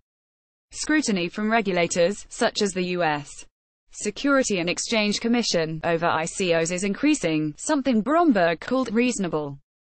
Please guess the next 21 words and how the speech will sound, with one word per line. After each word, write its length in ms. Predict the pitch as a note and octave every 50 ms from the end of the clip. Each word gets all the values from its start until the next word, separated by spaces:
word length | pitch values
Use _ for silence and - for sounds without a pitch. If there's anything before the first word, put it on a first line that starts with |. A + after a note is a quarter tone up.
| _ _ _ _ _ _ -
He 180 | - C#4+ C#4+
also 300 | D#4+ F4 - - C#4+ B3+
said 260 | A#3 - C4+ B3+ A#3
it 100 | G#3 F3+
was 140 | F3+ G3 F#3+
wise 360 | A#3+ D4 C#4 C4 C#4 D4 C4+
for 300 | - G#3 G3 F3 F3 E3+
internet 460 | - A3+ A#3+ A3+ - G3+ G3+ G3+ - -
companies, 560 | G3 E3+ E3 E3+ E3+ E3 D#3 D3+ D3+ D3+ - - -
such 320 | - - - A#3 - - -
as 140 | G#3 G3
Google 400 | - G3+ F#3 F3 - F3+ G#3 A#3
and 160 | A#3 A#3+ A#3 A3
Twitter, 480 | - - A#3 A#3+ - C4 B3+ C4 C4 -
to 100 | - -
ban 260 | G3+ A#3+ A#3 A#3 A#3 A#3
cryptocurrency 920 | - - E4 D4 - - A#3 G#3+ G3+ - B3 D4 D4 B3 G#3 - B3 C4
ads 240 | B3 G#3+ G3 - -
on 100 | F3+ E3
their 120 | E3 E3+ F3
platforms. 800 | - A3 G#3 F#3 - - - E3+ D#3 D3+ D3 D3+ C#3+ - -